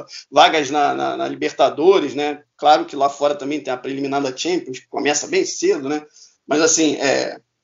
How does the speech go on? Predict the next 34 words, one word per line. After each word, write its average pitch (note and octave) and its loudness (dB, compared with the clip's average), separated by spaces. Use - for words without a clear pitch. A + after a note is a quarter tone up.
a, - 2
lá E3 4
eles G3 -6
não A3 -2
têm A#3 -2
tanto A3 4
essa, F#3 4
essa D3+ -2
coisa E3 -4
de D#3+ -2
reta D#3 0
final D#3+ 0
de A3 2
<laughs> - -10
campeonato F#3 2
logo G3 2
no A3+ -4
início, F3 -2
no - -4
primeiro E3+ 2
mês, D#3+ 2
no - -12
segundo F3 -8
mês, D3+ 2
né? D#3 -4
E, D3 2
e, C#3+ 2
vai, D3+ -2
e C#3 -2
tem D3+ -2
um G3 6
aspecto - 0
psicológico C#3+ 2
junto. A#2+ -12